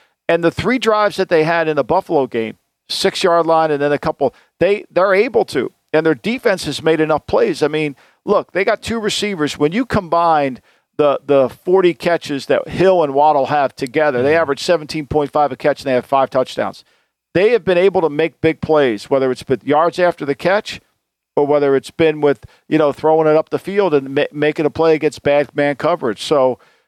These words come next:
Speaker 1: you know, one thing about Cin-, one thing about, to me, Miami is they have been effective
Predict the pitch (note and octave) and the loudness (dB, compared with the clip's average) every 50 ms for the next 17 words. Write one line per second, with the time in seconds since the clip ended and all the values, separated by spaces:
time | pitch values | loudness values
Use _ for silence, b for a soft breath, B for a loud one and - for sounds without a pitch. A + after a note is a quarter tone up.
0 | b - E3+ E3+ E3+ D#3+ D3+ D#3 G3+ A#3 - A#3+ A3+ G#3 G#3 F#3+ E3+ - - - | b -2 0 0 0 0 0 0 0 0 0 0 0 0 0 0 -2 -4 -6 -2
1 | - - G#3+ - - D#3+ E3 G#3+ A#3+ D4 C#4 A#3 G3+ G3 F3+ - _ _ - D#3+ | -2 -2 -2 -2 -2 -2 -2 -2 -2 -2 -2 -2 0 -2 -2 -4 _ _ -8 -8
2 | D3 D#3 G3+ A3+ G#3+ F3+ D#3 D3+ D3 D3+ E3 G3 A3 G#3 F3+ D3 C3 C3 A2+ A2 | -6 -4 -6 -6 -4 -2 0 0 0 0 0 0 -2 -2 0 0 0 0 0 0
3 | A#2 D3+ E3+ G3 G3 F3 D#3+ C3 A2+ D#3+ E3+ E3+ D3+ A#2+ - - - E3 D#3+ D#3+ | 0 0 2 2 2 2 0 0 0 0 0 2 0 -2 -4 -4 -2 0 0 0
4 | - _ - F3 E3 - | -2 _ 0 0 0 -2